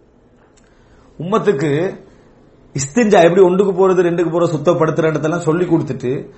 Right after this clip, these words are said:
தௌஹீதை இப்படித்தான் அணுகணும் என்று ரசூல் ஸல்லல்லாஹு அலைஹி வஸல்லம் அவங்க சொல்லி கொடுக்கல என்றது ரசூல் ஸல்லல்லாஹு அலைஹி வஸல்லம் அவர்களை பற்றி நினைக்க கூடாத ஒரு விஷயம். அப்படின்னா என்ன?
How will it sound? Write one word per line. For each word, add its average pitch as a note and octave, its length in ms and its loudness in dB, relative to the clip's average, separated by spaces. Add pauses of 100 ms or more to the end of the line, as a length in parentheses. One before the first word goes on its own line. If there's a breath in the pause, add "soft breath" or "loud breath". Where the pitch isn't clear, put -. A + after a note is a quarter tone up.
(320 loud breath)
தௌஹீதை A3+ 520 4
இப்படித்தான் G3+ 540 2
அணுகணும் G#3 280 -4
என்று G#3 220 -4
ரசூல் G3 200 -4
ஸல்லல்லாஹு F#3+ 320 2
அலைஹி F#3 100 0
வஸல்லம் F3 200 -2
அவங்க F3 120 -6
சொல்லி F3 240 -4
கொடுக்கல F3 500 0
என்றது D#3+ 480 -4 (220 loud breath)
ரசூல் G#3 300 -2
ஸல்லல்லாஹு G3 420 4
அலைஹி F3+ 200 0
வஸல்லம் E3+ 320 -2
அவர்களை E3+ 240 2
பற்றி F3 260 -2
நினைக்க F#3+ 380 -2
கூடாத A#3+ 640 2 (400 loud breath)
ஒரு G3+ 240 6
விஷயம். D3+ 680 0 (140)
அப்படின்னா G3+ 200 0
என்ன? G3+ 380 -2